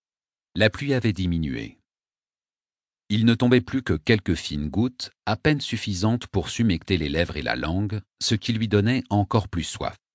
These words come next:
Il lança un juron à voix basse et commença à descendre lentement.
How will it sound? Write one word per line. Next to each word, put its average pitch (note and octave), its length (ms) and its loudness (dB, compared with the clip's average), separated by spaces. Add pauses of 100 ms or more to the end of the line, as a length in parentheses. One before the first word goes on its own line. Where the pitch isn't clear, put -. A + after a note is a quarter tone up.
(680)
Il D#2 220 -4
lança F2 340 -2
un F2 160 0
juron E2 320 -4
à D2 60 -4
voix C#2 180 -8
basse - 480 -8 (100)
et G#2 180 4
commença A#2 520 2
à G2+ 60 0
descendre F#2 580 -2
lentement. - 680 -8